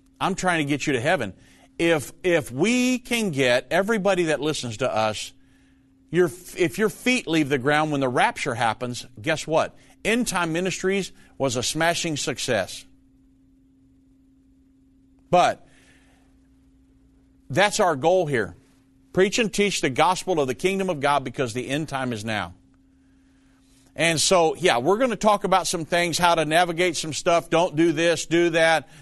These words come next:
go here, don't go there. We'll talk about all of that. But the number one thing is that you become a spirit-led individual.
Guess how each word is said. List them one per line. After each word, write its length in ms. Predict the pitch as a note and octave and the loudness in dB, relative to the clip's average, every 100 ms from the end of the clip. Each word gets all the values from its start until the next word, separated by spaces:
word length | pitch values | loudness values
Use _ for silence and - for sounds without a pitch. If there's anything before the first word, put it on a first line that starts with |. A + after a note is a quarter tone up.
| - | -4
go 280 | B2+ F3 F3 | 2 4 4
here, 260 | E3+ E3+ D#3 | 0 0 2
don't 280 | D#3 E3 | 0 0
go 160 | D#3 E3+ | 0 0
there. 260 | D#3 D3+ - - | 2 0 -2 -6
We'll 160 | E3 F#3+ | 0 2
talk 300 | G3 G3+ G3 | 4 2 2
about 220 | D#3 C#3+ | 0 4
all 260 | D3 G3 E3+ | 4 4 2
of 80 | B2 | 0
that. 300 | G#2 - A#2+ | -2 -2 -6
But 160 | C#3 | -4
the 140 | D#3+ C#3+ | -4 -4
number 500 | D3 G#3+ C4 F#3 C#3 | 0 0 2 2 2
one 360 | B2 G#3+ C4 | 2 0 0
thing 380 | D3+ G#2 F#2 F#2 - _ _ _ _ - | -2 -6 -6 -10 -20 _ _ _ _ -6
is 140 | A#2+ | -2
that 180 | C#3+ G#2+ | -2 0
you 120 | F#3+ | 0
become 360 | A3+ - F#3 D#3+ | 0 0 0 0
a 80 | |
spirit-led 960 | A#2 - - A#3+ A#3 A3 D3+ F3+ F#3 E3+ | -2 -2 -2 0 2 2 0 2 2 2
individual. 880 | - F3 F3 D3 D3+ G3 B2+ G#2 | -2 -4 -2 0 2 2 0 -6